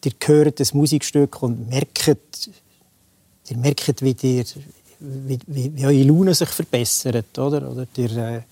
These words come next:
schaut das Bild an und habt, äh, irgendwelche Erinnerungen an, an irgendetwas,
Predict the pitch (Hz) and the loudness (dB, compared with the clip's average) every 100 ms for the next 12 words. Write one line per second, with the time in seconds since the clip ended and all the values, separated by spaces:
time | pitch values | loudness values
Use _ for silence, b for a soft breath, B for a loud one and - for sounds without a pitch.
0 | B B B B B 127 131 - - - | B B B B B 0 0 0 -6 -6
1 | - 135 156 151 143 143 143 139 135 131 | 0 4 4 6 6 6 4 2 -4 0
2 | 135 127 _ - - 143 147 151 - 117 | 0 -2 _ -10 -8 -8 -4 -2 -2 0
3 | 131 127 147 135 135 131 165 160 160 151 | 0 0 0 2 4 4 4 4 2 2
4 | 131 117 117 127 - _ _ _ - 127 | 0 -2 -4 -12 -18 _ _ _ -2 2
5 | 139 - 127 117 101 - 107 | 2 0 -2 -2 -4 -10 -10